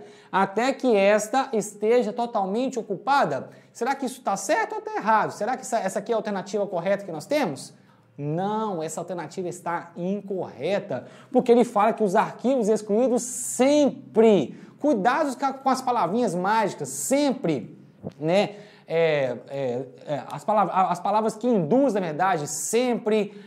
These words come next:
é correto, é, no, no sentido de totalmente.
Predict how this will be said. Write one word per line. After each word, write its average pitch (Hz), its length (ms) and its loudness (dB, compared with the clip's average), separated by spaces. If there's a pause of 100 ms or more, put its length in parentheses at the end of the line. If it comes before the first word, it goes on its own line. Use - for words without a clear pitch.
(100)
é 226 200 2
correto, 190 840 0 (220)
é, 185 300 4
no, 196 280 2
no 180 160 2
sentido 208 340 -2
de 190 240 0
totalmente. 214 1200 0